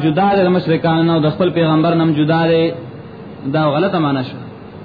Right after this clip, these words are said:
نو حضرت ابوبکر صدیق ابو الاسد د اولی رحمه الله ته وی چې لاړ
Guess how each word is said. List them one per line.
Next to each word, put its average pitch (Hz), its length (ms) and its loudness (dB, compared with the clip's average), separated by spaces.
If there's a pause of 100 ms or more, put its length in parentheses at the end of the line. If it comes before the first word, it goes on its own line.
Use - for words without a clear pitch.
(480)
نو 143 120 6
حضرت 185 380 4
ابوبکر 165 320 6
صدیق 170 400 4
ابو 160 140 6
الاسد 165 400 4
د 156 40 4
اولی 160 240 6
رحمه 160 260 6
الله 160 240 2
ته 156 120 2
وی 160 140 4
چې 147 180 4
لاړ 151 160 2